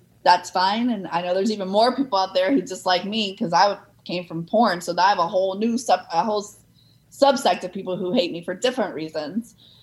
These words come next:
you know, and it doesn't matter. Like, you can be the biggest Republican, the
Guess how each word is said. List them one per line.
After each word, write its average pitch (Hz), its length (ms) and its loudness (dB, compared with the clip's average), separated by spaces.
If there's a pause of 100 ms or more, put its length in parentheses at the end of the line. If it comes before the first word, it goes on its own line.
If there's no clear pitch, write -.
(200)
you 226 140 6
know, 214 320 4
and 220 120 0
it 226 80 -2
doesn't 277 260 2
matter. 220 260 0
Like, 190 160 -4
you 254 120 2
can 269 140 2
be 254 160 -4
the 220 120 -2
biggest 247 880 0
Republican, 220 680 0
the 202 60 -2